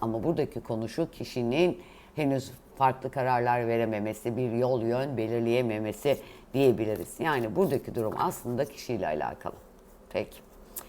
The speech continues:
Aklımızdaki kişiyle yakın süreçte neler yaşayacaksınız arkadaşlar? Herkes bir odaklanabilir mi? Bu arada arkadaşlarım kolektif bir okuma,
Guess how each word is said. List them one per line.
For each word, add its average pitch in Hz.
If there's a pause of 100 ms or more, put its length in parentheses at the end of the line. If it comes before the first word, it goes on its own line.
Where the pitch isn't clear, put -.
(360)
Aklımızdaki 139
kişiyle 151
yakın 139
süreçte 131 (540)
neler 160
yaşayacaksınız 127
arkadaşlar? 123
Herkes 131
bir 151
odaklanabilir 143
mi? 135 (460)
Bu 151
arada 135
arkadaşlarım 135
kolektif 127
bir 151
okuma, 147